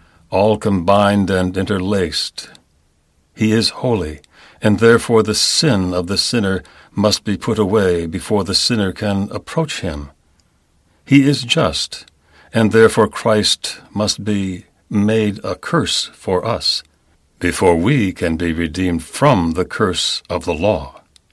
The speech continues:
He is love, and therefore he comes down in a man,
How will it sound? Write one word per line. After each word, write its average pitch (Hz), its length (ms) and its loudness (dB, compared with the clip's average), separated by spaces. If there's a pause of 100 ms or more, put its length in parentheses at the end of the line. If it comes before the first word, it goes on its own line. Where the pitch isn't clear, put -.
(1040)
He 139 260 4
is 135 260 2
love, 87 540 -2 (560)
and 101 180 4
therefore 110 420 6
he 107 100 2
comes 107 320 0
down 101 580 0 (140)
in 160 180 -2
a 160 80 2
man, 80 640 0